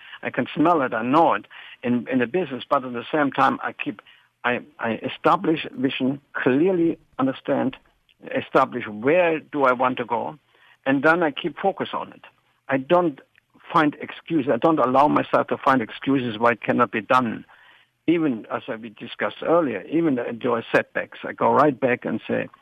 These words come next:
"My focus is to create the finest in the world, and that will happen." And I, I don't give up.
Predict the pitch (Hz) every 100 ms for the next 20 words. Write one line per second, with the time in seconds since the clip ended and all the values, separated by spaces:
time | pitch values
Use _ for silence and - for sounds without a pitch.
0 | _ _ _ - 113 127 143 - 123 120
1 | 110 - - 113 113 107 - - 101 98
2 | - 113 143 151 - 90 104 110 107 120
3 | 113 151 - - _ - _ _ _ _
4 | - 113 117 110 127 123 127 113 107 120
5 | 123 92